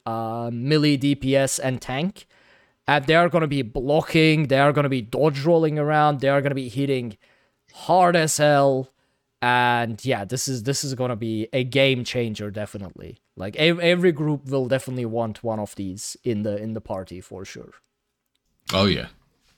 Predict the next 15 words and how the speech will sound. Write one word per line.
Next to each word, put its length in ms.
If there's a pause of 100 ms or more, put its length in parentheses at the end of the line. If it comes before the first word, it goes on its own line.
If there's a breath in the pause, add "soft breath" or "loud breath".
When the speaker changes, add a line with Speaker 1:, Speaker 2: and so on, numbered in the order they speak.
(480 soft breath)
Speaker 2:
Well, 160
and, 220
and 200
like 160
I 40
said, 320 (100)
you 100
know, 160
the 320
Void 280
Gauntlet 440
is 160
going 380
to, 540 (260)
uh, 360